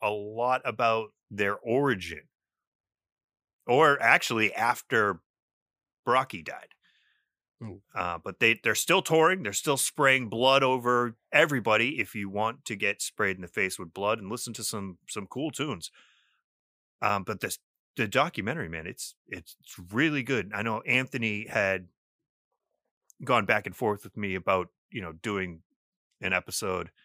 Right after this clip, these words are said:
Speaker 1: and maybe reviewing that movie and talking about Gwar. That would be on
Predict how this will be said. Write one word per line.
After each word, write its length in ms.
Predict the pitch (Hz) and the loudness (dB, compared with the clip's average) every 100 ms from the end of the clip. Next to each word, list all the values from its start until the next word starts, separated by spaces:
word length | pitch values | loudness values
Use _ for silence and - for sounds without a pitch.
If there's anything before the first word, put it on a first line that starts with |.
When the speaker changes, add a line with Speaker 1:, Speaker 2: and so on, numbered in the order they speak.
| _ _ _ _ _ | _ _ _ _ _
Speaker 1:
and 180 | 98 95 | -12 -4
maybe 480 | 107 104 107 95 85 _ _ _ _ _ _ _ _ _ _ _ _ _ _ _ - | -2 0 -2 -4 -8 _ _ _ _ _ _ _ _ _ _ _ _ _ _ _ -6
reviewing 600 | 113 120 101 127 131 120 | 2 2 4 4 4 4
that 240 | 113 151 | 4 4
movie 400 | 101 90 82 87 _ _ _ _ _ _ - | 0 -10 -10 -20 _ _ _ _ _ _ -12
and 160 | 95 | -8
talking 280 | - 110 107 | 0 0 2
about 200 | 107 95 | -2 -2
Gwar. 380 | 87 101 147 143 _ _ _ _ _ _ _ | -4 -4 -2 -4 _ _ _ _ _ _ _
That 80 | 143 | 2
would 100 | 131 | 6
be 100 | 131 | 6
on 220 | 107 90 | 4 2